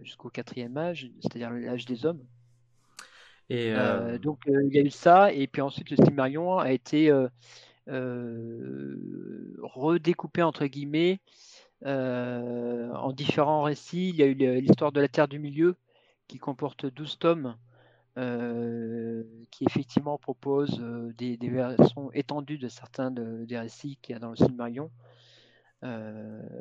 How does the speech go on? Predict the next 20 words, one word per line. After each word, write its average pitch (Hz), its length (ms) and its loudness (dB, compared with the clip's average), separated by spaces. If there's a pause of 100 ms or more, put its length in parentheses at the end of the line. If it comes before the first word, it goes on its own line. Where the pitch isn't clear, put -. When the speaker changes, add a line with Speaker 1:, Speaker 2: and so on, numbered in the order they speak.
(120)
Speaker 1:
et - 100 -10
il 123 60 -2
y 123 60 0
a - 20 0
également 123 320 -4
les 143 140 -2
trois - 180 -6
grands 123 240 -8
contes 156 460 -12
qui, 120 280 -6
euh, 113 540 -10
qui - 80 -12
ont 117 80 -10
fait 117 140 -12
partie - 400 -6
de, 113 720 -10 (480)
de 147 100 -16
ces 117 260 4
histoires, 147 400 2
euh, 113 220 -10